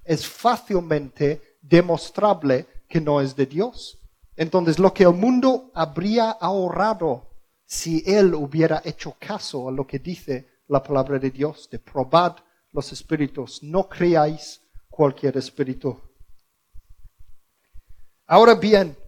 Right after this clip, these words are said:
habiendo dicho esto, por otro lado, por otro lado, dice en la Biblia, en Joel dos, veintiocho a veintinueve, "Después de esto derramaré mi espíritu sobre todo ser humano,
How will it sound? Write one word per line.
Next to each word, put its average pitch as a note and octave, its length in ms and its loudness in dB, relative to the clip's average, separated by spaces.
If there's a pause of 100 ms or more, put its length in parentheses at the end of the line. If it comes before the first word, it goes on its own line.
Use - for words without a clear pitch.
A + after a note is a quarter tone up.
(260)
habiendo G#3 540 6
dicho G3+ 420 2
esto, D#3 540 0 (240)
por G3 240 6
otro B3 340 4
lado, G3 720 4 (360)
por D#3 160 2
otro E3+ 280 4
lado, E3+ 280 6
dice A3 440 2
en G3+ 100 4
la F#3+ 120 6
Biblia, E3+ 640 2 (1120)
en D#3+ 200 0
Joel G3+ 480 10
dos, A3 440 4
veintiocho F3+ 600 2
a E3 40 6
veintinueve, D3+ 800 0
"Después G3+ 480 4
de A3 140 8
esto A3 480 2
derramaré F#3 920 4
mi F#3+ 180 2
espíritu G#3+ 640 -2
sobre D#3+ 400 2
todo A#3+ 360 2
ser G#3+ 480 0
humano, G3 680 0